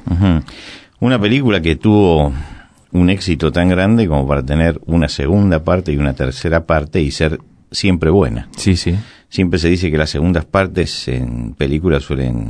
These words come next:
Speaker 2: Ser complicadas,
Speaker 1: ser
Speaker 2: sí.
Speaker 1: complicadas, ser
Speaker 2: <laughs>
Speaker 1: malas, ¿no? En este caso no fue así. Un éxito de Coppola como director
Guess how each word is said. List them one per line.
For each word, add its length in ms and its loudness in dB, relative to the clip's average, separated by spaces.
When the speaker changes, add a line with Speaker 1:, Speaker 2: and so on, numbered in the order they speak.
Speaker 2:
Ser 200 0
complicadas, 480 0
Speaker 1:
ser 120 0
Speaker 2:
sí. 80 0
Speaker 1:
complicadas, 600 2
ser 180 2
Speaker 2:
<laughs> 20 0
Speaker 1:
malas, 340 0
¿no? 180 0
En 60 0
este 200 -2
caso 320 -4
no 140 -2
fue 180 -6
así. 300 -6
Un 300 4
éxito 600 -2
de 160 0
Coppola 600 0
como 280 -2
director 560 -2